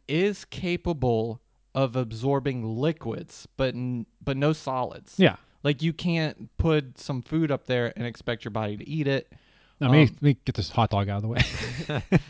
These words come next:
Speaker 2: <laughs>
Speaker 1: I, I don't even think, like, vitamins would work.
Speaker 2: Yeah.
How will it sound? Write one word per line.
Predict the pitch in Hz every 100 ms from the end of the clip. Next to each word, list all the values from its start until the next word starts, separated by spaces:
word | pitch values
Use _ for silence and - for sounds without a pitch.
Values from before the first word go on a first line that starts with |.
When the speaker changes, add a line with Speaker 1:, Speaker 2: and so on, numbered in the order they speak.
| -
Speaker 2:
<laughs> | - 117 -
Speaker 1:
I, | - 131 180 214
I | 127 185
don't | 247
even | 262 247 226
think, | 202 202 202 - - -
like, | 139 139 139 - -
vitamins | 107 120 139 151 110 107 104 - -
would | 113 113
work. | 101 104 104 -
Speaker 2:
Yeah. | 110